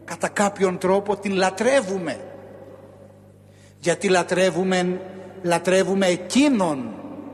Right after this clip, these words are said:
που εχώρεσε μέσα της. Λατρεύουμε εκείνον που μας προσέφερε ως δώρο ανεκτήμητο εδώ, στον κόσμο μας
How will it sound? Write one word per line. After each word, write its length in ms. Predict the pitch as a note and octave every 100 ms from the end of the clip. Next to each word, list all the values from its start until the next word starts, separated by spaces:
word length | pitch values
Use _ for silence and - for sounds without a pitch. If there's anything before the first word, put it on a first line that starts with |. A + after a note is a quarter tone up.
| - - -
που 120 | - E3+
εχώρεσε 640 | D#3+ E3 D#3+ D3+ - D#3
μέσα 420 | C#3+ C#3+ C3 B2
της. 480 | - - - - - - - - - - - - - -
Λατρεύουμε 760 | F3 E3 F3+ F#3+ F#3+ G3+ G3+ A3
εκείνον 720 | F#3 F3+ - C#4+ D#4+ B3+ F#3 C3+ A2 - - - - - - -
που 60 |
μας 240 | E3 D#3+ -
προσέφερε 880 | E3 D#3 - E3+ D#3+ D#3 D3+ C#3+ - - -
ως 280 | F#3 E3+ - -
δώρο 760 | - E3 A#3 G#3 E3 B2 F#2+ - - - - -
ανεκτήμητο 1120 | - D#3+ D#3+ - - G3+ F3+ C#3+ C3+ C#3 A2+ G2 - - -
εδώ, 600 | - D3 E3 E3 B2+ - - - -
στον 380 | - - D3 C#3+
κόσμο 460 | - E3+ D#3 B2+ B2
μας 500 | A#2 A2+ - - -